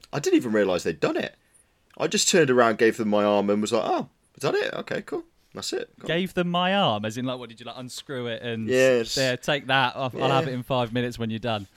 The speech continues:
Speaker 1: Yeah, that was all good. Yeah, nice
Speaker 2: Well,
Speaker 1: and easy.
Speaker 2: I'm happy for you, mate. I'm happy for you. Well, l-, like I said, you're, like, you're gonna have to let us know. You'll have to let the listeners know how you're feeling tomorrow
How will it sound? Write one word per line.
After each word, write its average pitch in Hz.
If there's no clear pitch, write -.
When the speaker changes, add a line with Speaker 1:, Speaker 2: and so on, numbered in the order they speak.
Speaker 1:
Yeah, 311
that 370
was 277
all 101
good. -
Yeah, 320
nice 95
Speaker 2:
Well, 117
Speaker 1:
and 113
easy. 254
Speaker 2:
I'm 120
happy 123
for 110
you, 104
mate. 101
I'm 113
happy 120
for 104
you. 101
Well, 107
l-, 123
like 123
I -
said, 107
you're, 117
like, 131
you're 123
gonna 139
have 131
to 135
let 131
us 120
know. 123
You'll 113
have 127
to 139
let 131
the 123
listeners 117
know 107
how 113
you're 107
feeling 107
tomorrow 101